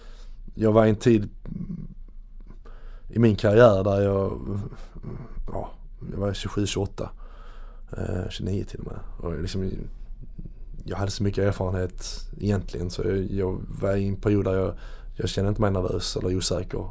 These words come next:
när jag gick in på en plan. Men jag började känna det i landslaget, eh, efter ett tag, och, och då är det svårt att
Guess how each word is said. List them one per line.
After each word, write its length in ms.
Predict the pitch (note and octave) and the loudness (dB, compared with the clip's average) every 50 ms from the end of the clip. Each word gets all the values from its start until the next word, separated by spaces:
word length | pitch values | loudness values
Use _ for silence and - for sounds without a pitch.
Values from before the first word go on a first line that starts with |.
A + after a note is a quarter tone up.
| - - | -6 -4
när 60 | F#2+ | -4
jag 100 | F#2+ F2+ | -2 -2
gick 100 | F2 - | -2 -2
in 80 | G2 F2+ | -4 -4
på 100 | F2 F#2 | -2 -4
en 60 | F2 | -6
plan. 280 | E2+ - F#2 F#2 F#2+ F#2+ | -4 -4 -4 -2 -2 0
Men 80 | F#2+ | 0
jag 100 | G2 G2 | 0 2
började 240 | G2+ G#2+ G#2 G2+ G2 | 4 6 6 6 4
känna 280 | - - A2 A2 G2+ G2 | 4 4 4 4 4 4
det 100 | A2 A2 | 4 4
i 60 | G#2 | 4
landslaget, 480 | G#2 G#2 F#2+ - - - - - - - - - - - - - - - - - - - - - | 4 2 2 0 -2 -4 -6 -6 -6 -8 -8 -8 -8 -8 -8 -8 -8 -8 -8 -10 -10 -10 -8 -6
eh, 460 | - - F#2+ F#2+ F#2+ - - - - G#2+ | -6 -4 -4 -4 -4 -4 -6 -2 -2 -2
efter 180 | F#2+ - - - | -2 0 -2 -4
ett 60 | F2 - | -2 0
tag, 260 | - F#2+ F2 - - - | 0 0 0 0 -2 -4
och, 440 | - G2+ G2+ - - - - - - | -6 -6 -6 -8 -10 -10 -8 -8 -8
och 320 | F#2+ F#2 F#2+ G2 G2 - G2+ | -6 -6 -6 -8 -8 -4 -2
då 180 | G#2 G2 F#2+ G2 | 0 0 2 2
är 100 | G#2 G2+ | 2 2
det 80 | G2 | 2
svårt 400 | F#2 - - F#2+ F#2 - - - | 0 0 -2 -2 -2 -4 -6 -8
att 60 | F#2+ | -10